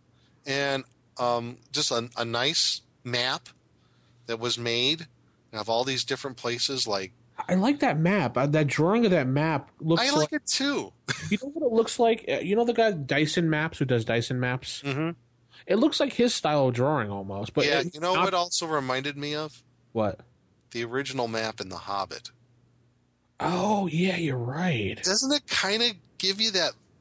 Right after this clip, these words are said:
Speaker 1: that, the, that vibe?
Speaker 2: Yeah,
Speaker 1: from
Speaker 2: yeah,
Speaker 1: It,
Speaker 2: yeah.
Speaker 1: it does, and I think that's why I like it, 'cause you have towards the top of the map,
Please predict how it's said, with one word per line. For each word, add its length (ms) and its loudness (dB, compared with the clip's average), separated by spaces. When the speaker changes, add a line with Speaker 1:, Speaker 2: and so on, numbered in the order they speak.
Speaker 1:
that, 280 -2
the, 180 -6
that 240 0
vibe? 540 0
Speaker 2:
Yeah, 460 4
Speaker 1:
from 100 -4
Speaker 2:
yeah, 200 2
Speaker 1:
It, 140 2
Speaker 2:
yeah. 100 4
Speaker 1:
it 160 -4
does, 380 2
and 240 -2
I 160 0
think 220 -4
that's 220 -2
why 140 2
I 20 2
like 220 0
it, 100 -20
'cause 200 -6
you 100 -4
have 280 0
towards 460 -2
the 160 -2
top 380 -4
of 60 -6
the 80 -10
map, 260 -4